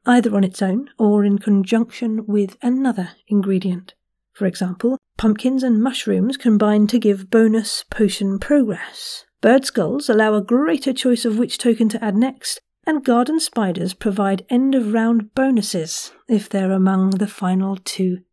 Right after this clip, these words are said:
ingredients. What allows for great variety is that five of the seven ingredients come with four possible recipes. The individual tokens can adopt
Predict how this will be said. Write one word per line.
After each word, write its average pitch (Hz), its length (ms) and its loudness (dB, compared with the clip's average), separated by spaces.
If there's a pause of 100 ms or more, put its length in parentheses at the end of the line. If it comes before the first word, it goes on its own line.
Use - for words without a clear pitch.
ingredients. 185 920 -2 (640)
What 311 120 0
allows 277 300 4
for 226 140 -2
great 226 340 2
variety 185 540 -2
is 214 240 0
that 254 120 -4
five 247 600 -2
of 214 140 -2
the 208 80 -4
seven 262 440 -2
ingredients 240 540 4
come 240 240 2
with 220 140 2
four 269 500 0
possible 247 440 0
recipes. 196 680 -4 (540)
The 208 380 0
individual 226 520 2
tokens 226 640 -2
can 220 180 0
adopt 190 420 -2